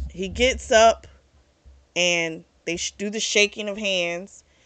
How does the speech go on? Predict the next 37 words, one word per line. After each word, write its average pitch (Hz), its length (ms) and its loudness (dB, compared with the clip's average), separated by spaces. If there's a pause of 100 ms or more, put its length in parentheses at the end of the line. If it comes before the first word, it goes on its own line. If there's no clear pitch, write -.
(420)
and 160 720 -2 (300)
Brent 190 300 -4
grabs 196 460 0
him 165 160 -8
and 160 140 -10
lets - 260 -6
him 165 180 -10
know 170 340 -4 (540)
that 156 360 0 (480)
if 170 140 -10
he - 160 -12
ever 185 240 0
comes 175 380 -8
near 170 260 -6
Amber 160 320 -6
again, 160 600 -8 (600)
he'll 175 260 -4
break 175 340 -2
his 170 240 -8
leg 156 220 -4
the 151 60 -14
same 156 280 -10
way 147 100 -10
he 160 140 -14
did 143 220 -12
her, 147 320 -12 (1200)
the 156 80 -18
same 170 200 -8
way 156 100 -8
he 170 80 -10
did 156 240 -8
to - 80 -14
his 139 160 -12
daughter, 151 420 -10
you 160 140 -12
know? 160 240 -10 (1120)
And 170 380 0